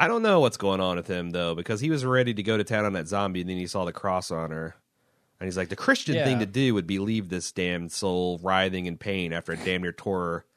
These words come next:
Speaker 1: tore
Speaker 2: Right.
Speaker 1: in half."
Speaker 2: Caught in limbo between heaven and hell.
Speaker 1: Yeah. No, I don't know. I, I, I don't get what they're doing with Abraham on his knees all episode. I don't get what they're doing with, uh, Father Gabriel.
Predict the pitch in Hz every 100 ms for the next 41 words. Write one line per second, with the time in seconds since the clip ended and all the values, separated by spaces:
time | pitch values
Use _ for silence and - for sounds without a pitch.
0 | _ - - 117 101 90 87 101 92 82
1 | 80 - 135 120 131 143 139 110 104 101
2 | 110 117 120 117 120 131 131 113 107 98
3 | 98 _ - 95 87 85 - 104 151 170
4 | 156 147 120 117 98 117 104 - 110 131
5 | 151 131 123 117 113 101 107 107 98 98
6 | 98 98 95 95 95 95 90 _ _ _
7 | _ _ _ _ 87 90 - 107 101 98
8 | 98 92 95 92 92 87 95 90 85 92
9 | 107 73 90 104 82 95 87 95 90 85
10 | - - 76 85 85 101 90 87 90 87
11 | 85 87 85